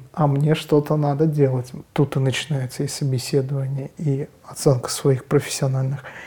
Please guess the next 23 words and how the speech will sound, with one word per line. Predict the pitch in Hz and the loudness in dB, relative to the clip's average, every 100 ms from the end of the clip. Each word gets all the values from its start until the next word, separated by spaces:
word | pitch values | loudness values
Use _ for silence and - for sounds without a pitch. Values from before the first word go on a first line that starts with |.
| - - | -20 0
И | 143 | 0
в | - | 6
то | 151 | 6
же | 139 | 8
время | 139 160 165 147 - _ _ | 8 8 6 2 -6 _ _
с-, | - - 156 | -12 -2 6
любое | 156 151 143 | 8 10 8
собеседование | 156 147 139 156 160 185 156 | 6 2 2 4 4 4 4
опять | 147 143 | 2 2
вызывает | 151 143 139 143 143 | 4 4 4 0 -2
некую | 143 147 143 | -4 -2 -4
степень | - 143 - 139 | -6 -8 -4 -2
волнения. | 139 143 135 135 - - _ | 2 2 2 -2 -6 -16 _
А | 156 135 - | 6 6 6
тут | 190 160 | 6 8
присутствует | - 143 - 143 - 131 | 8 6 6 4 4 4
внешний | 143 185 254 294 | 8 10 10 8
фактор | 226 233 233 226 | 8 8 8 8
волнения, | 214 208 202 185 165 - - | 8 8 8 8 4 0 0
тут | 156 143 - _ 170 175 | 2 2 -4 _ -10 2
естественный | 147 123 220 254 254 220 | 4 6 8 8 10 8
фактор | 202 196 196 185 | 10 8 8 8
волнения. | 180 175 175 | 8 10 8